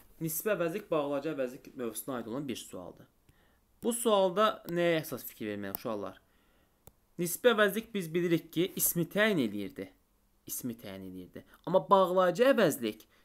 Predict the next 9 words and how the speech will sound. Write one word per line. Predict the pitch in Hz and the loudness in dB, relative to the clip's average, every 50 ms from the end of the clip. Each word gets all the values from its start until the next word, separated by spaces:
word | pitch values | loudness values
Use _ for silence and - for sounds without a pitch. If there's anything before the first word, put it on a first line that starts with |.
| _ _ - | _ _ -8
çatışmayan | - 175 165 - 165 156 - 208 202 196 196 190 165 | -6 -2 0 0 0 0 0 -2 0 0 0 0 0
cümlə | 160 180 165 165 160 | -2 0 2 2 2
üzvünü | 147 135 135 135 135 | 2 2 0 -2 -2
tapırdı. | 135 131 - - - 98 87 - 98 - - - _ - | -2 -6 -6 -6 -8 -10 -10 -10 -12 -12 -14 -16 _ -4
Yəni | 147 160 175 185 | -2 -2 -2 -2
mən | 190 196 190 | -2 -2 -2
nisbi | 190 180 - - - 220 | -4 -4 -4 -4 -2 -2
əvəzlik | 208 190 202 185 175 170 170 | 0 2 2 0 0 -2 -2
tapanda, | 180 170 170 160 151 139 135 120 104 101 | -2 0 2 2 2 2 2 0 -2 -4